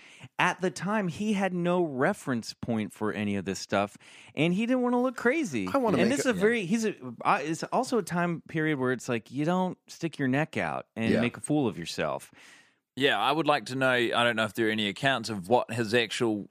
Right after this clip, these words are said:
Speaker 3: his physical appearance was when he emerged upon the, his fellow woodsman, you know,
Speaker 1: Right,
Speaker 3: because
Speaker 1: right,
Speaker 3: it's
Speaker 1: right,
Speaker 3: like
Speaker 1: right.
Speaker 3: the passage of time is one of the hardest, you know, especially if you're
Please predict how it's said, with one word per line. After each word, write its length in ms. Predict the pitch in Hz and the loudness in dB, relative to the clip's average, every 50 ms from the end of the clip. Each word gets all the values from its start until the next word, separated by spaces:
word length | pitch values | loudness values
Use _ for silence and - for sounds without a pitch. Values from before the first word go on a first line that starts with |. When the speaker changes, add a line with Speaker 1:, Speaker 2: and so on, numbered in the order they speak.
| _ - | _ -4
Speaker 3:
his 200 | 113 117 110 - | -4 -4 -4 -2
physical 440 | - 135 135 113 113 - 123 120 | 0 0 0 0 -2 -2 0 0
appearance 420 | 113 - - 127 123 117 110 98 - | -2 0 0 0 0 0 -2 -2 0
was 240 | 113 113 110 98 95 | 0 0 0 0 -2
when 140 | 113 117 | -2 0
he 80 | 117 110 | 0 0
emerged 440 | 104 101 104 107 110 107 98 - - | 0 0 0 2 0 0 0 -4 -6
upon 360 | 101 - 110 104 101 98 95 | -6 -2 0 0 0 0 0
the, 300 | 90 101 98 98 95 - - | 0 0 2 2 0 -2 -2
his 180 | 104 110 101 | -4 -4 -4
fellow 320 | - - 135 131 127 120 110 | 0 2 2 2 4 2 0
woodsman, 560 | 110 117 131 139 120 110 117 107 80 71 - - | 2 2 0 0 0 -2 -4 -4 -4 -6 -8 -4
you 160 | - 107 113 | -2 2 2
know, 80 | 113 113 | 2 2
Speaker 1:
Right, 100 | 113 117 | 2 0
Speaker 3:
because 240 | 131 123 143 135 | 2 2 2 2
Speaker 1:
right, 60 | 135 143 | 2 0
Speaker 3:
it's 100 | 139 131 | 2 2
Speaker 1:
right, 60 | 131 | 4
Speaker 3:
like 160 | 147 143 131 | 4 4 2
Speaker 1:
right. 180 | 104 87 - - | 0 -4 -2 -2
Speaker 3:
the 80 | 139 | -2
passage 400 | - - 151 156 151 160 151 139 | 0 2 0 0 0 0 -2 -4
of 100 | 139 110 | -4 -4
time 300 | - - 127 127 123 117 | 0 0 2 2 2 0
is 120 | 110 101 101 | -2 0 0
one 160 | 110 110 107 | 0 0 0
of 60 | 98 | -2
the 60 | 98 | -4
hardest, 360 | 98 - 113 113 110 110 - | -2 0 0 0 0 0 0
you 100 | - 120 | -2 0
know, 140 | 113 107 95 | 2 2 2
especially 580 | 95 98 - - - 135 127 - - 123 113 107 | 0 -2 -4 -4 -2 0 0 0 -2 0 -2 -2
if 140 | 104 - - | -2 -2 -2
you're 260 | 110 104 104 101 | 0 2 2 0